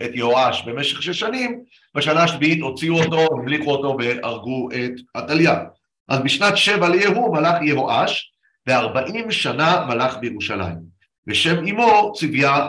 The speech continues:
מבאר שבע. זה סתם, זה דבר מעניין שאנחנו רואים שהרבה מהמלכים כתוב מי השם של אמא שלהם, כי זה בדרך כלל הצורה היותר מדויקת איך לייחס אותם.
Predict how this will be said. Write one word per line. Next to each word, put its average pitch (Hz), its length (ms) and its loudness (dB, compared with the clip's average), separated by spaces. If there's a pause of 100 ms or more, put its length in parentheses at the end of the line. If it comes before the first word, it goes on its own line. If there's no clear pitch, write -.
(140)
מבאר 110 340 -4
שבע. 85 320 -6 (360)
זה 143 120 0
סתם, 147 280 6
זה 127 80 4
דבר 131 320 6
מעניין 131 400 2
שאנחנו 113 440 0
רואים 165 540 -4 (280)
שהרבה 135 340 2
מהמלכים 139 760 0
כתוב 135 340 -8
מי 127 100 -4
השם 123 280 -6
של 113 220 -6
אמא 165 180 0
שלהם, 190 400 0 (420)
כי 123 100 -6
זה 147 80 0
בדרך 151 300 0
כלל 131 200 2
הצורה 131 560 0
היותר 123 320 -2
מדויקת 123 500 -4
איך 123 120 -8
לייחס 113 420 -6
אותם. 95 180 -14